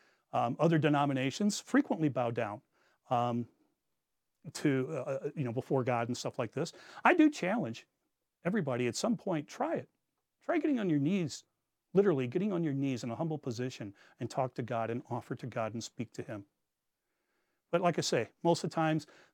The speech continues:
most evangelicals seldom ever do the shaha, that's the bowing down, paying homage, uh, or the proskunuo, to prostrate yourself, to crouch, to kiss your, uh, the hand or the foot in total submission and humility,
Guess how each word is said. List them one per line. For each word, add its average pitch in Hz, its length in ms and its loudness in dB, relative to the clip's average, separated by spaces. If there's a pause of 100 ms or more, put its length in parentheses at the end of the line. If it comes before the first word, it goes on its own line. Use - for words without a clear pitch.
(140)
most 180 260 4
evangelicals 147 640 0
seldom 147 400 0
ever 143 180 0
do 147 180 2
the 123 200 -2 (400)
shaha, 123 540 0 (400)
that's - 160 -4
the 139 80 -2
bowing 123 280 2
down, 123 300 -2 (320)
paying 117 180 -4
homage, 117 400 -6 (680)
uh, 117 140 -2
or 131 180 0
the 117 200 -2 (220)
proskunuo, 139 760 0
to 135 100 -6
prostrate 139 720 -2 (300)
yourself, 135 480 0
to - 100 -20
crouch, 135 360 0
to 135 100 -8
kiss - 320 -4 (320)
your, 127 260 0 (160)
uh, 110 300 -4
the 120 100 -6
hand 135 320 -4
or 127 80 -4
the 120 80 -4
foot 139 320 -2
in 120 80 -2
total 135 280 0
submission 123 560 -2
and 120 80 -2
humility, 123 580 -4